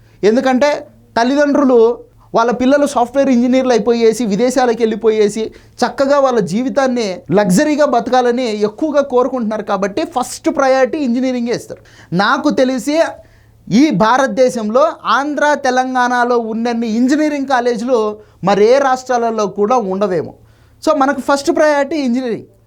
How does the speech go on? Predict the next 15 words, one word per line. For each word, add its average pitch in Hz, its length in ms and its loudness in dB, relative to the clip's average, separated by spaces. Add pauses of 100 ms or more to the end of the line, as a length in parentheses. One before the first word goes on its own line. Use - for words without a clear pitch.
(120)
లేదంటే 294 460 0
సెకండ్ 285 400 -4
ప్రయారిటీ 269 380 0
వచ్చేసి 254 420 -4 (640)
ఎంబీబీఎస్ 208 560 -2
అనమాట. 110 260 -8 (400)
ఇక 320 160 2
ఆ 277 140 2
తర్వాత 262 420 0
ఎంసీఏలు, 240 720 0
ఎంబీఏలు 220 480 0
ఇట్లాంటివన్నీ 190 440 -2
చేసుకుంటారు 196 480 -2
వాళ్ళ 226 220 0
వాళ్ళ 226 280 0